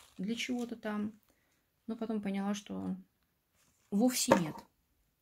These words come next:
Ракушка. <laughs> Такая вот болталась в шкафу. Ну сколько можно? Сколько вообще ракушек нужно для счастья? Я оставила немножко.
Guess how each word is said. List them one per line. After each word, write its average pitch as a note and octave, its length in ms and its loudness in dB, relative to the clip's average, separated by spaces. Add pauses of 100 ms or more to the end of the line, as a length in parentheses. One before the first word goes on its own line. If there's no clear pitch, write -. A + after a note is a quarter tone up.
(3000)
Ракушка. A#3 720 2 (1040)
<laughs> A#3+ 380 -2
Такая G3+ 300 -4
вот F#3 120 -2
болталась G3+ 560 0
в G3+ 40 -6
шкафу. G3+ 480 -4 (1500)
Ну G#3 60 -6
сколько A#3 320 -6
можно? F#3 360 -4 (840)
Сколько C#4 320 0
вообще G#3+ 260 0
ракушек G3+ 440 -2
нужно G#3+ 300 0
для G3 140 0
счастья? F#3+ 460 -8
Я A#3 120 2
оставила C4 360 0
немножко. F#3 580 -2